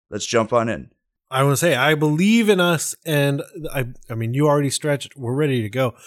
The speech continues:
Speaker 2: So the question, the first question I have for you, though, is which of the forum posts kind of stood out to you that you wanna highlight?
Speaker 1: I would really like to highlight, uh, the one by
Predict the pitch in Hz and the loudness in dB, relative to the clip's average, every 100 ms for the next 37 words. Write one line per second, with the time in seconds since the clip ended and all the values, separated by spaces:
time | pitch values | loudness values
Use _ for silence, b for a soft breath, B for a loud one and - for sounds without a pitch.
0 | B B - - 151 143 139 131 - 190 | B B -4 2 4 4 2 -4 -2 -2
1 | 180 151 135 127 - 113 - 254 - 175 | 0 -2 -2 -4 -6 -4 0 0 0 -2
2 | 139 127 117 113 107 117 226 196 113 101 | 0 0 0 -2 -6 -2 -2 0 -2 -4
3 | 101 - B B B - 123 156 214 - | -10 -16 B B B -18 -6 -2 -2 -4
4 | - - - 156 135 - 190 151 123 123 | -6 -10 -4 -4 -4 -2 0 0 0 -4
5 | 107 - 117 104 - 131 123 143 - 110 | -4 -4 -4 -6 -6 -4 -4 -6 -10 -8
6 | 110 113 117 113 127 170 208 90 - _ | -8 -8 -8 -8 -6 -6 -6 -10 -16 _
7 | - 147 127 127 110 110 101 101 110 104 | 0 0 0 0 2 0 -2 -6 -2 0
8 | 101 92 - 101 98 101 110 131 151 120 | 0 -4 -8 -6 -6 -6 -2 -2 -2 0
9 | 110 104 104 | 2 2 0